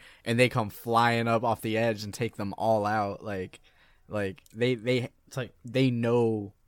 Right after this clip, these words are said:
Speaker 1: battles. Like, they know, they know how to organize as a group,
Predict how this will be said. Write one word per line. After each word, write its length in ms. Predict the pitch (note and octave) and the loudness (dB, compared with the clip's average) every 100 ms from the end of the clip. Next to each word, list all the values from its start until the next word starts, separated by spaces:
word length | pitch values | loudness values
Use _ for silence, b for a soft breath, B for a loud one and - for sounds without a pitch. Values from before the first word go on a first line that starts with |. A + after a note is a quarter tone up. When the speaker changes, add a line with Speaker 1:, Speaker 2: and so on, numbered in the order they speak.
| _ _ _ A2+ | _ _ _ 0
Speaker 1:
battles. 460 | A2 A2+ E2+ E2+ | 2 2 -2 -8
Like, 160 | G#2+ G#2+ | -8 -6
they 120 | A2+ | -6
know, 520 | A2+ A2+ A2+ A2+ G2+ _ _ _ _ _ _ _ _ _ - | -2 0 0 0 -4 _ _ _ _ _ _ _ _ _ -10
they 120 | B2 | -6
know 160 | A#2+ A2 | -4 -4
how 340 | - - A#2+ | -4 -2 -2
to 280 | A2+ B2 A2 | -4 -8 -6
organize 600 | A2+ A2+ A2+ A2 G#2 G2 A2 | -4 -4 -2 -4 -4 -8 -10
as 100 | G2+ | -10
a 80 | |
group, 460 | G2 G2+ A2 G#2 | -10 -8 -6 -6